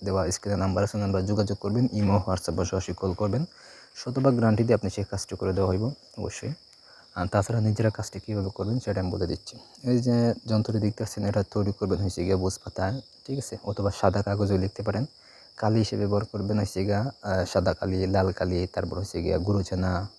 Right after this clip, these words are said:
জাফরান, সিঁদুর একসাথে মিশাবেন, মিশিয়ে কালি তৈরি করে ওই কালি দিয়ে লিখবেন। লিখবেন হচ্ছে গিয়া ডালিমের ডাল দিয়ে, ঠিক আছে। মোট তিনটা তাবিজ অঙ্কন করবেন। তিনটা তাবিজ অঙ্কন করার পর আপনি করবেন কি, তাবিজের নিচে দিবেন হচ্ছে আপনার সন্তানের নাম,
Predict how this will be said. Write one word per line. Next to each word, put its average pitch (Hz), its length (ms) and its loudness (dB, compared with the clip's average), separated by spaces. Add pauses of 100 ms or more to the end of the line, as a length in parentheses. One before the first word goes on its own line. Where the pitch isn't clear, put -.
(240)
জাফরান, 92 600 0 (120)
সিঁদুর 95 580 -2
একসাথে 101 360 -6
মিশাবেন, 104 360 -2
মিশিয়ে 98 300 -2
কালি 95 240 -2
তৈরি 95 240 -2
করে 120 120 -4
ওই 101 220 -2
কালি 92 220 -2
দিয়ে 82 120 -4
লিখবেন। - 280 -10 (520)
লিখবেন 110 280 2
হচ্ছে 107 240 2
গিয়া 107 120 2
ডালিমের 98 380 2
ডাল 90 220 2
দিয়ে, 107 160 -2 (260)
ঠিক - 100 -8
আছে। - 200 -8
মোট 107 200 0 (580)
তিনটা 101 320 0
তাবিজ 95 260 0
অঙ্কন 98 300 0
করবেন। 104 320 -2 (460)
তিনটা 135 200 0
তাবিজ 123 220 4
অঙ্কন 120 280 2
করার 117 180 2
পর 120 120 -4
আপনি 117 200 -2
করবেন 110 340 2
কি, 110 160 -2
তাবিজের 101 460 -2
নিচে 104 260 0
দিবেন 104 180 2
হচ্ছে 98 180 0
আপনার 98 220 -4
সন্তানের 95 420 -2
নাম, 98 400 0